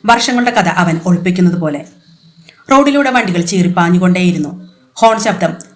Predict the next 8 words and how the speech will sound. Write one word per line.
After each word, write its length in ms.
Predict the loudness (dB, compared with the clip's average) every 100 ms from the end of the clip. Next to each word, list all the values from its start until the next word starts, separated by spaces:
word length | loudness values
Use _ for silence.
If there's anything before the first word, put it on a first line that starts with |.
| 0
വാഹനങ്ങളുടെ 500 | 2 2 0 -4 -2
ലൈറ്റുകൾ, 440 | 0 0 -2 -6 -8 -2
ആളുകളുടെ 420 | 0 0 0 -2
തിരക്ക്, 480 | 0 -2 -4 -14 -18 _ -2
ഒന്നും 320 | 2 2 2
ആ 60 | 0
യുവാവിനെ 440 | 0 0 0 -2
പേടിപ്പെടുത്തുന്നതേയല്ലായിരുന്നു. 1300 | 0 2 2 2 0 0 -2 0 0 0 -2 -6 -10